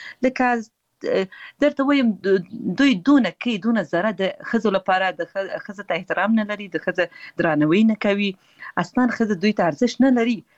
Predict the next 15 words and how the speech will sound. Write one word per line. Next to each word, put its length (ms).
څنګه 280
دوی 80
سره 220
رویه 260
وکړي. 260
تر، 140
آه، 160
تقریباً 300
نه، 420
لس 420
دقیقې 360
دوی 260
سره 320
ما 220
وغږېدل، 520